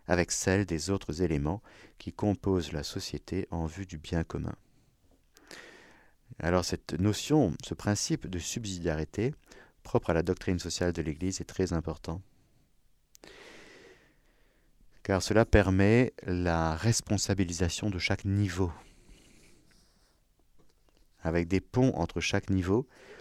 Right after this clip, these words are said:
mais il y a des, des autonomies responsables à chaque niveau, ce qui permet que chacun puisse faire ce qu'il a à faire en collaboration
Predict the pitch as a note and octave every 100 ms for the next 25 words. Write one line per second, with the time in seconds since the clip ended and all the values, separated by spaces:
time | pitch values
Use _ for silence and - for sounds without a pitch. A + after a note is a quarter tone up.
0 | - - - _ F2 F2+ F2+ G2+ - -
1 | F2 E2+ E2 F2 E2 D#2+ D#2 - - F2
2 | F2 G#2+ G#2+ G#2 G2+ G#2 G2 _ - -
3 | E2+ - F#2 F2+ - E2+ F#2+ F2 F#2+ F#2
4 | E2+ D#2+ F#2+ - - - - _ - -
5 | E2 D#2 F#2 - - D#2 - F2+ E2 -
6 | - - - - E2 E2 - - D#2+ E2
7 | - F2 F#2+ - - - - - - -
8 | E2+ - - G#2+ G2 F#2+ F2 E2+ - G2
9 | F#2